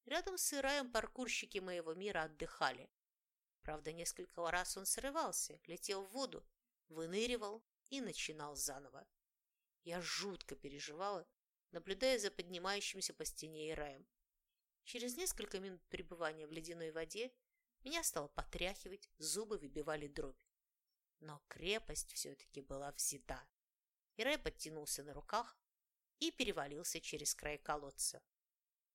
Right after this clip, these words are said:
Мы оба тяжело дышали, испытывая облегчение и радуясь победе. Через несколько секунд я услышала, как Ирай зашевелился, поднялся на ноги и стал обходить колодец по кругу.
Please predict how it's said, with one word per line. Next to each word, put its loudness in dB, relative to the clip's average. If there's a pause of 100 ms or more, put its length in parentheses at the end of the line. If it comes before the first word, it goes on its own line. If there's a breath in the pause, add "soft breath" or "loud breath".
(200)
Мы 6
оба 10
тяжело 4
дышали, 4 (140)
испытывая 4
облегчение -2
и 2
радуясь 0
победе. -8 (840)
Через 0
несколько 2
секунд 0
я 2
услышала, -2 (440)
как -4
Ирай 6
зашевелился, 0 (540)
поднялся 4
на 2
ноги -2
и 2
стал 2
обходить -2
колодец 0
по 0
кругу. -8